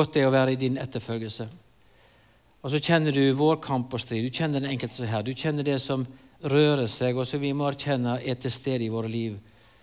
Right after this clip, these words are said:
der vi kjenner begjæret på ulikt plan, gjerne vil dra oss i en annen retning enn det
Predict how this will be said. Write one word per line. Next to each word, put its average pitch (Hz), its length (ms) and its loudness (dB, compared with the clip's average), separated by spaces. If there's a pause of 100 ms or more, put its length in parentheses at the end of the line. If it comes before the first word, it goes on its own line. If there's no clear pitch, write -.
(440)
der 127 160 -2
vi 131 100 -2 (400)
kjenner 127 300 0
begjæret 113 720 0 (640)
på 147 160 0
ulikt 156 300 2
plan, 120 340 2 (3500)
gjerne 143 320 6
vil 135 160 0
dra 139 180 2
oss 123 160 -2
i 135 80 -4
en 135 80 -4
annen 123 240 -2
retning 123 340 -4
enn 117 80 -4
det 120 140 -2